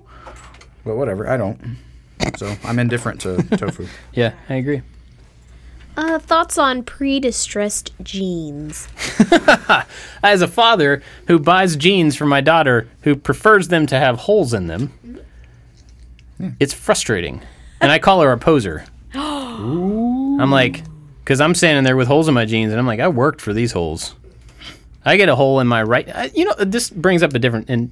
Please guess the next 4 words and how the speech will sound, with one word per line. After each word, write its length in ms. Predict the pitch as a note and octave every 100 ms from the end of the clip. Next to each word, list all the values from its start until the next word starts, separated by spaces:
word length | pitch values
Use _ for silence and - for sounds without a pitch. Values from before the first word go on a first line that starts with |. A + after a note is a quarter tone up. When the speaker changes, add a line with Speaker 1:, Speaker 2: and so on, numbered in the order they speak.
| -
Speaker 2:
totally 260 | D3 A2
different 280 | F#2+ F#2 D2+
thing. 160 | - - - - - - - - - - - - - - _ - - - F#3+ A3 - - - -
Hmm. 160 | G#2+